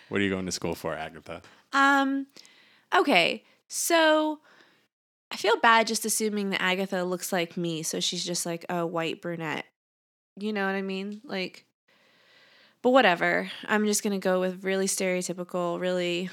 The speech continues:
Speaker 2: um, boring. You know,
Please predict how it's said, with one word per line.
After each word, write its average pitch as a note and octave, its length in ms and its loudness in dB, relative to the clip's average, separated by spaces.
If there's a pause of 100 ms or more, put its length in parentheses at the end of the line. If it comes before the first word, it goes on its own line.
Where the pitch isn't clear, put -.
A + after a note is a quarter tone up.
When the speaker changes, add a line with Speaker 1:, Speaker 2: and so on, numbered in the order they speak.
(540)
Speaker 2:
um, F#3 480 -6 (1040)
boring. F3 560 -4 (500)
You D#4 100 -10
know, F#4+ 260 -8